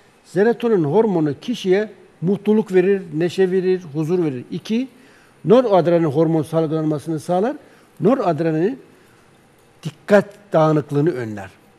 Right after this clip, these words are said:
Okulda okuyan çocuklar için çok çok ideal. İlkokuldan üniversiteye kadar okuyan insanlar mutlaka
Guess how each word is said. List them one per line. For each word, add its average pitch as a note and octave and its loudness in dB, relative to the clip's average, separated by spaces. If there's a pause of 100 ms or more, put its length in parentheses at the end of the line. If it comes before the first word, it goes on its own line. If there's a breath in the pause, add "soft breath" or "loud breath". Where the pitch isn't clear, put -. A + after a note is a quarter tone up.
(400)
Okulda C#3 -8
okuyan B2+ -10
çocuklar A#2+ -10
için B2+ -10
çok D3 -8 (120)
çok C#3 -12
ideal. C3 -8
İlkokuldan D3 -8
üniversiteye D3+ -2
kadar D#3 -6 (1080 soft breath)
okuyan D#3 -4
insanlar E3 -4
mutlaka E3+ -6